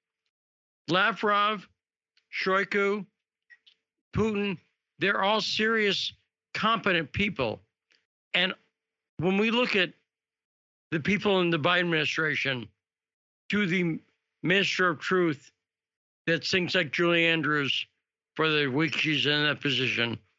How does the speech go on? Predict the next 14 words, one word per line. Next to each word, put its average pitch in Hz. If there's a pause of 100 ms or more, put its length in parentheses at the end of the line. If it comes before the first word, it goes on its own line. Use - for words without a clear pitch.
(480)
or 190
the 180
press 185
secretary, 139 (580)
or 202
even 185 (140)
any 233
of 151
them, 107 (1120)
I, 180 (100)
I 202
don't 247
see 202
competence. 180